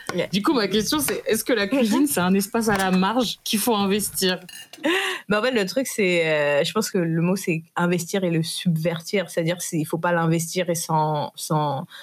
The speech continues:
Speaker 1: sans objet critique, parce que sinon, on fait juste, on, on se laisse juste happer par, euh,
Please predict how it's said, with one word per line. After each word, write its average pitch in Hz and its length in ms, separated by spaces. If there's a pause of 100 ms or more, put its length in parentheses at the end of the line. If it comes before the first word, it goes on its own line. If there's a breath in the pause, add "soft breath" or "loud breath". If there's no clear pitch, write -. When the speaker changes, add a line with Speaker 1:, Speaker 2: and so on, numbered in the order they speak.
(240 loud breath)
Speaker 1:
sans 165 260
objet 170 360
critique, 180 360
parce 156 140
que 165 80
sinon, 170 220
on 175 60
fait 156 220
juste, 160 360 (260)
on, 151 340
on 135 140
se 165 160
laisse 160 120
juste 170 240
happer 165 340
par, 160 380
euh, - 100